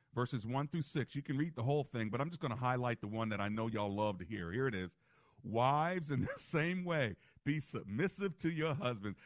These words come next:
I think I'm hearing amens all over the nation's capital. I just wonder who's saying it. Okay. <laughs> Two more. Titus two, verses four through five. It says, "Then they can train the younger women to love their husbands and children,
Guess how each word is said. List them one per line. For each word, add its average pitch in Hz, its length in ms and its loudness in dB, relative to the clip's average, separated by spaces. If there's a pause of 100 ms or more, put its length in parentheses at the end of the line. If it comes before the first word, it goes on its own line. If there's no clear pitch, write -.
(140)
I 285 120 -10
think - 200 -8
I'm 202 140 2
hearing 165 320 2
amens 131 640 2
all 170 320 0
over 151 200 0
the 101 120 -8
nation's 156 680 -6
capital. 139 640 -2 (240)
I - 60 -10
just 143 200 -12
wonder 170 200 -2
who's 117 180 -2
saying 98 400 -10
it. - 80 -16 (360)
Okay. - 260 -2 (300)
<laughs> - 100 -8 (260)
Two 240 160 -2
more. 170 220 0 (340)
Titus 190 500 0
two, 190 320 0 (100)
verses 120 460 0
four 120 160 2
through 160 200 -4
five. - 340 -2 (280)
It - 160 -4
says, 113 440 -2 (340)
"Then 233 300 0
they 185 120 2
can 127 220 0
train 139 400 -2
the 117 120 0
younger 156 440 -2
women 180 360 -2
to 143 60 0
love 123 300 0
their 220 120 -2
husbands 151 540 -2
and 123 160 -2
children, 113 600 -4